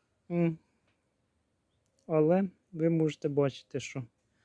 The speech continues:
з трьох тисяч, ну, може, штук п'ятсот, шістсот, може, зійшло. Ось так. Тут цей п-, помідор дов-, доволі непогано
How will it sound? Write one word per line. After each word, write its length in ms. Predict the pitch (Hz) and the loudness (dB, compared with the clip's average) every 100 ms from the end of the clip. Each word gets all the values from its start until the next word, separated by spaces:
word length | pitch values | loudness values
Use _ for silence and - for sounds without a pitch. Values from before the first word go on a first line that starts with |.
| _ _ _ _ _ _ | _ _ _ _ _ _
з 160 | - - | -20 -14
трьох 300 | - 160 - | 0 0 0
тисяч, 500 | - 214 - 165 - | 0 0 0 -8 -4
ну, 160 | 170 190 | 0 2
може, 460 | 165 165 151 156 - _ _ - | 2 2 2 0 -4 _ _ -20
штук 300 | - 156 - _ _ _ - | -14 -14 -14 _ _ _ -8
п'ятсот, 460 | 143 - 160 160 | -8 -4 -6 -6
шістсот, 600 | - 139 - 156 170 - _ _ _ 151 | -8 -10 -4 -2 -2 -6 _ _ _ -8
може, 280 | 147 151 | -4 -2
зійшло. 540 | 151 147 - - 135 117 _ _ _ _ _ _ _ _ _ _ _ _ - - _ _ _ _ _ _ _ - | -2 -4 -8 -10 -8 -8 _ _ _ _ _ _ _ _ _ _ _ _ -20 -20 _ _ _ _ _ _ _ 8
Ось 240 | 233 - | 8 8
так. 300 | 175 160 - - - - - - | 4 4 0 -8 -8 -12 -14 -12
Тут 240 | 226 - - - - - | -12 -12 -18 -18 -14 2
цей 220 | 220 185 | 6 6
п-, 280 | - 160 147 | 2 -12 -6
помідор 440 | 165 156 143 147 | -4 -2 -2 -2
дов-, 200 | 147 147 | -2 -6
доволі 340 | 147 151 151 190 | -6 -2 0 0
непогано 720 | 226 262 247 240 202 180 | -2 0 2 4 2 2